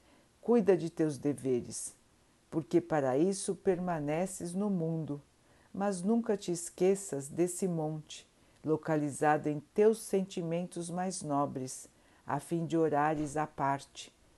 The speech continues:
recordando o Senhor. Meus irmãos, na mensagem de hoje, Emmanuel nos lembra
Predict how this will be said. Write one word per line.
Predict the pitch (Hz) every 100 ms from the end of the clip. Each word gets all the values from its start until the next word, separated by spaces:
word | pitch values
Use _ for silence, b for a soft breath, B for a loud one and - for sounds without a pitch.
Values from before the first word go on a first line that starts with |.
| _ _
recordando | 196 190 202 170 127 135 139 143 139 135 -
o | - 147
Senhor. | - 160 151 110 - - _ _ _ _ _ _ _ _ _ _ _ _ _ _ _ _ _ _ _ _ _ _ - - - - _ _ - - - _ _ _ _ _ _ _ _ - _ _ _ _ -
Meus | 127 117
irmãos, | 120 117 151 160 131 - - b b b b
na | - 156 165
mensagem | 143 135 - 127 113 120
de | 120 131
hoje, | 151 135 117 113 - _ - b b b b b _ -
Emmanuel | 165 156 151 175 160 156 160
nos | 143 135 117
lembra | 131 156 180 147 131 120